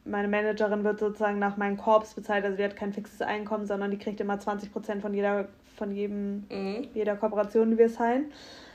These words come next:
Speaker 1: Aber da war bei mir halt dieser Punkt so,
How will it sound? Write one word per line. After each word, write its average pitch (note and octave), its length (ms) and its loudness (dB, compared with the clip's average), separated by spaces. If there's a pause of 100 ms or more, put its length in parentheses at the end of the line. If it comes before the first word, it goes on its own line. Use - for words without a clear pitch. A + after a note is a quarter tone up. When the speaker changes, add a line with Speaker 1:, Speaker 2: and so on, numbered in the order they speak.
(340)
Speaker 1:
Aber A#3 220 6
da A#3 320 10
war A#3 120 12
bei A#3 100 10
mir A#3+ 200 8
halt A#3+ 240 8
dieser A3 240 6
Punkt A#3+ 400 4
so, A3 440 4